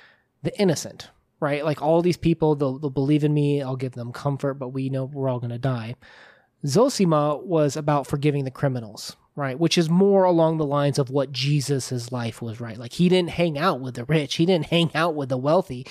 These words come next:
He was hanging out with, you know, the murderers, the people that needed him, the people that needed love. And that's what Zosima's life came to be, was this, this picture or a mirror of, of Jesus's life, of, of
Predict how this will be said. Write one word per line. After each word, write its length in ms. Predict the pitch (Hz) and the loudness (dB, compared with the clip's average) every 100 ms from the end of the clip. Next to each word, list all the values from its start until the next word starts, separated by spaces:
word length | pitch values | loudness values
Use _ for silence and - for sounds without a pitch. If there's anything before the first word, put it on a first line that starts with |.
| - - - | -16 -16 0
He 160 | 165 | 4
was 160 | 156 151 | 4 2
hanging 360 | 151 151 147 | 2 2 2
out 180 | 147 139 | 2 0
with, 420 | 147 135 131 127 - _ _ _ _ _ - | -2 -2 -2 -6 -12 _ _ _ _ _ -6
you 60 | 147 | -2
know, 120 | 143 | 0
the 80 | 170 | 2
murderers, 540 | 214 254 165 135 120 | 4 4 4 2 -2
the 80 | - | -6
people 240 | - 170 | -2 0
that 140 | 156 147 | 2 2
needed 320 | 165 185 151 | 4 4 2
him, 120 | 127 | -2
the 80 | 123 | -6
people 240 | 156 151 147 | -4 -4 -2
that 120 | 139 | 2
needed 260 | 151 147 | 2 2
love. 380 | 139 147 139 120 - - - - | 2 2 0 -2 -12 -20 -16 -6
And 160 | 143 | 0
that's 220 | 156 156 | 0 0
what 340 | 156 151 147 - | 2 0 -2 -8
Zosima's 800 | 151 165 170 160 151 139 135 127 | 0 2 2 0 2 2 0 -4
life 480 | 139 147 143 - - | -2 0 0 -6 -10
came 300 | - 185 160 | 0 2 2
to 100 | 143 | 0
be, 340 | 143 233 247 180 | 0 4 4 4
was 260 | 151 127 | 2 0
this, 400 | - 147 - - - _ _ _ _ - | 0 0 0 -6 -12 _ _ _ _ -4
this 180 | 156 - | -2 -2
picture 500 | - - 339 - 156 | 0 0 0 -2 -2
or 260 | 131 135 151 | -2 0 2
a 60 | |
mirror 500 | 156 170 277 214 156 | 4 4 4 2 2
of, 180 | 147 143 | -2 -4
of 160 | 180 139 | -4 -2
Jesus's 480 | 147 139 135 135 | -2 -2 -4 -4
life, 180 | 135 135 | -4 -6
of, 100 | 135 | -6
of 100 | 139 | -6